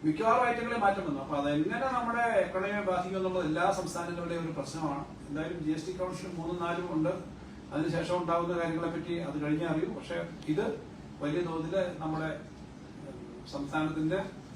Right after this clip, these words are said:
ചെലവുകളെയും എല്ലാം ബാധിക്കുന്ന ഒരു പ്രശ്നമായിട്ട് നിൽക്കുന്നു എന്നുള്ളത് എങ്ങനെ കൈകാര്യം ചെയ്യുന്നു എന്നുള്ളത് ഒരുമിച്ച് ചർച്ച ചെയ്ത് തീരുമാനിക്കേണ്ടതാണ്. പക്ഷെ ഇങ്ങനൊരു കാര്യം വന്നിരിക്കുന്നു. അത്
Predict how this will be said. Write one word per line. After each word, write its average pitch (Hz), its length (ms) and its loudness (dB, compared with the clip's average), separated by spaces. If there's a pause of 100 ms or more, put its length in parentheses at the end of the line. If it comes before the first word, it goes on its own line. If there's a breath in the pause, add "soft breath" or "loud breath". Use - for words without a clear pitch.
(280)
ചെലവുകളെയും 160 680 2
എല്ലാം 156 200 2
ബാധിക്കുന്ന 156 440 2
ഒരു 151 80 -4
പ്രശ്നമായിട്ട് 151 520 -2
നിൽക്കുന്നു 156 360 -4
എന്നുള്ളത് 151 400 0
എങ്ങനെ 160 440 0
കൈകാര്യം 156 260 0
ചെയ്യുന്നു 160 260 -2
എന്നുള്ളത് 170 240 0
ഒരുമിച്ച് 196 300 -4
ചർച്ച 196 200 0
ചെയ്ത് 220 140 0
തീരുമാനിക്കേണ്ടതാണ്. 208 560 2
പക്ഷെ 156 160 -2
ഇങ്ങനൊരു 185 300 -2
കാര്യം 170 180 0
വന്നിരിക്കുന്നു. 170 440 0
അത് 170 240 4